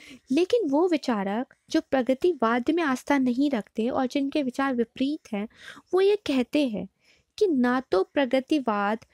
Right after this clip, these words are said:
या उसका जो दार्शनिक स्रोत है मार्क्सवाद, उसको अनिवार्यतः स्वीकार करना ही प्रगतिशील होने के लिए ज़रूरी नहीं है और ना ही एकमात्र अभिव्यक्ति है।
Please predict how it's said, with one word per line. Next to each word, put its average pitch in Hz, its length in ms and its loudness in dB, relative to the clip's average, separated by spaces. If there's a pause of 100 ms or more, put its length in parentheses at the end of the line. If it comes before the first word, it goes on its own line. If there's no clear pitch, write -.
(200)
या 247 420 2 (240)
उसका 349 420 0
जो 392 140 2
दार्शनिक 269 720 0
स्रोत 311 420 0
है 254 220 2
मार्क्सवाद, 226 760 -2 (400)
उसको 349 320 0
अनिवार्यतः 294 1120 2
स्वीकार 294 520 0
करना 277 400 0
ही 311 260 0 (340)
प्रगतिशील 294 600 0
होने 254 300 0
के 254 120 -2
लिए 330 160 2
ज़रूरी 254 460 0
नहीं 220 360 0
है 202 120 -8 (520)
और 403 140 -2
ना 311 200 2
ही 330 140 0
एकमात्र 277 640 -4
अभिव्यक्ति 233 560 -2
है। 247 120 -4